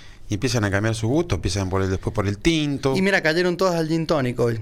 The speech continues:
Speaker 1: Ahora están gin
Speaker 2: Supuestamente
Speaker 1: tonic.
Speaker 2: las bebidas blancas, ¿no? Me hacen mal, ¿no? Que esto que tiene mucho, al, tanto jo-, eh,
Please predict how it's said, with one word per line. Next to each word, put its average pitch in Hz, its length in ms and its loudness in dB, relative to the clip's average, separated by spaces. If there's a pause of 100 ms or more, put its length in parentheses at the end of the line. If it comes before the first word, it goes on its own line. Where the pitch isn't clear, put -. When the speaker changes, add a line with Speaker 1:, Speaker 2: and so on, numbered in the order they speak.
(140)
Speaker 1:
Ahora 101 200 2
están 95 280 -2
gin 95 80 2
Speaker 2:
Supuestamente 147 800 2
Speaker 1:
tonic. 131 100 0
Speaker 2:
las 120 120 0
bebidas 131 340 2
blancas, 160 460 2
¿no? 160 180 2
Me 147 80 0
hacen 127 220 -2
mal, 143 420 2
¿no? 131 300 2
Que 139 120 -2
esto 120 220 -2
que 113 80 0
tiene 113 220 0
mucho, 147 380 2
al, 110 240 -2
tanto 117 440 2
jo-, 120 280 0
eh, 107 420 0